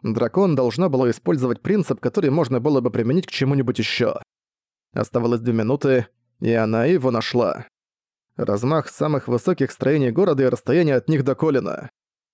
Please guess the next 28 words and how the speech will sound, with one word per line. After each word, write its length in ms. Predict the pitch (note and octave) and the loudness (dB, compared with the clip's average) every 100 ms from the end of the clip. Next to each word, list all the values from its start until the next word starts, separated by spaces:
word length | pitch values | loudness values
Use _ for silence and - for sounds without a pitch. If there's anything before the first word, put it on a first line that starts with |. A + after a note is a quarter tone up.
| _ _ | _ _
Должно 460 | A#2+ A2+ A2 G#2+ B2+ | -4 0 -2 0 0
быть, 160 | F3 C3+ | 0 0
это 160 | F3 | -2
что-то 280 | - C3+ A#2 | -2 -2 0
значило. 600 | A#2 A#2 - G#2+ - - - _ _ _ _ _ _ | 0 -2 -2 -4 -4 -8 -16 _ _ _ _ _ _
Система 380 | - A#2 C3 B2 | -12 -6 -2 -2
и 20 | |
симуляции 500 | A2+ A#2+ A2+ A#2+ - | 0 0 2 0 -2
подтвердили 540 | A#2 A#2+ - C#3+ D3 A2+ | -2 -4 -2 -2 0 0
пароль. 440 | A2 A#2 D3 A#2+ - _ _ _ _ | 0 2 2 2 -2 _ _ _ _
Она 240 | - A2 G3 | -4 0 2
рискнула 440 | D#3 - F3+ E3 | 0 0 2 2
ввести 400 | A#2+ B2 - A3 | 2 0 -2 0
его 160 | F3 B2+ | 2 2
в 40 | |
настоящую 520 | B2+ - C#3 C3+ B2+ | 0 0 0 0 -2
систему, 440 | A2 A#2 - A3+ D3 | -4 -6 -2 0 2
надеясь, 380 | B2+ C#3 A3 B2+ | 0 2 0 2
что 160 | E3+ | 0
он 100 | D3 | 2
не 60 | C3+ | 2
успел 320 | A#2+ C#3+ C3 | 0 0 0
измениться. 640 | A#2 B2 B2+ - - - - _ _ _ _ _ _ | 2 2 0 -2 -6 -8 -10 _ _ _ _ _ _
Сработал 520 | - A#2 A#2 A#2+ A2+ | -6 -2 0 0 -2
сигнал 320 | B2+ A#2+ A2+ | -2 0 -2
тревоги. 560 | - A2 C3 C#3 C3+ A#2 - _ - | -2 0 2 4 2 0 -6 _ -10
Дракон 480 | A2 A2 - F#3+ | -6 -4 0 0
знала, 480 | A2+ D3 D3 C3 A2 | 0 0 2 2 0